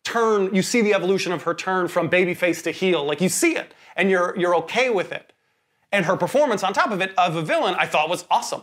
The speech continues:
I thought she was great. But Marvel, outside of that <laughs> little piece, has ru-, has gone away from that formula completely,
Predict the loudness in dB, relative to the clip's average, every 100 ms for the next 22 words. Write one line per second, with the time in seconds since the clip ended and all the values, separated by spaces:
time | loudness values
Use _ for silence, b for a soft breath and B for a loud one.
0 | _ -4 -2 0 2 0 -2 -6 0 2
1 | 2 0 -10 b b b b b -4 -2
2 | 2 2 2 0 0 0 0 0 2 0
3 | 0 0 0 -4 0 0 2 -2 -2 B
4 | B -4 -2 0 4 4 2 -2 -4 -8
5 | -14 -6 -2 0 0 0 0 -2 -4 0
6 | 0 -2 -4 -2 0 0 -2 -2 -4 -6
7 | _ _ _ -2 0 0 -4 -2 -2 0
8 | -2 -4